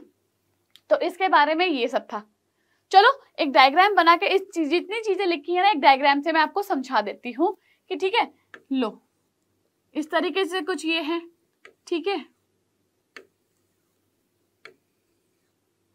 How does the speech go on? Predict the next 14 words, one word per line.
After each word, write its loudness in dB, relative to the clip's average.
चलो -2
अब 6
मैं -2
कहती 4
हूँ -6
कि -6
ये -2
क्या 2
है 2
हमारी? 2
ये -2
चालनी 6
है, -6
चालनी 2